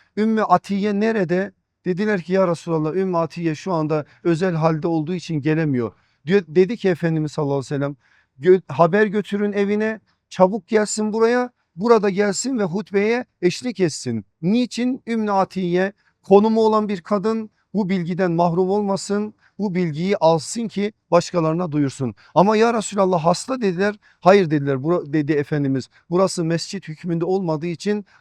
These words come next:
buraya gelip katılsın." dedi. Dolayısıyla böyle bir durum söz konusu ve burada özellikle açık alanda binlerce insanın bayram namazlarına katılması bayramın lezzetini ve tadını alma açısından güzel bir şey. İnşallah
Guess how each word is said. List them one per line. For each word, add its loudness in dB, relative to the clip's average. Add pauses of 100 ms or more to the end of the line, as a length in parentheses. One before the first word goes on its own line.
buraya 2
gelip -2
katılsın." -4
dedi. -6 (220)
Dolayısıyla 0
böyle 0
bir -6 (240)
durum -2
söz -6
konusu -4 (320)
ve 2
burada 0
özellikle -2
açık -4
alanda 2 (240)
binlerce 0
insanın -2 (280)
bayram 4
namazlarına -2
katılması -4 (300)
bayramın 4
lezzetini -2
ve -4
tadını -4
alma 0
açısından -4 (200)
güzel 2
bir -6
şey. -6 (260)
İnşallah 2